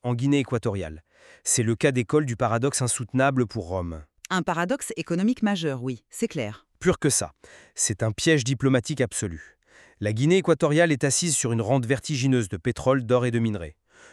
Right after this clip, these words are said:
Speaker 1: Une richesse confisquée par l'élite du président Teodoro Obiang Nguema Mbasogo. Et pendant ce temps,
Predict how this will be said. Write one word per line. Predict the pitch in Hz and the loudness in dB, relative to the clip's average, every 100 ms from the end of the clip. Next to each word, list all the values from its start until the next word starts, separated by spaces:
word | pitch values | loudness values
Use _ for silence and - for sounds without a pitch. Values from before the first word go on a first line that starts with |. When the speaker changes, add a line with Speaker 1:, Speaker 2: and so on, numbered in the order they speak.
| - | -2
Speaker 1:
Une | 139 135 | 2 4
richesse | 143 - 135 - | 4 2 2 0
confisquée | - 160 151 143 - 139 | 0 -2 0 -2 0 0
par | 107 101 | 0 0
l'élite | 120 151 120 | 0 0 -4
du | 120 | -4
président | - 120 120 139 | -2 -2 0 0
Teodoro | - 135 127 127 127 135 | 2 2 4 4 4 2
Obiang | 135 120 127 123 | 0 2 2 2
Nguema | 117 117 123 123 | 2 2 4 4
Mbasogo. | 123 117 101 110 92 - _ - - - | 4 2 0 -4 -8 -12 _ -20 -20 -10
Et | 117 | 0
pendant | 160 165 160 | 4 4 4
ce | - | 2
temps, | 127 131 | 0 -2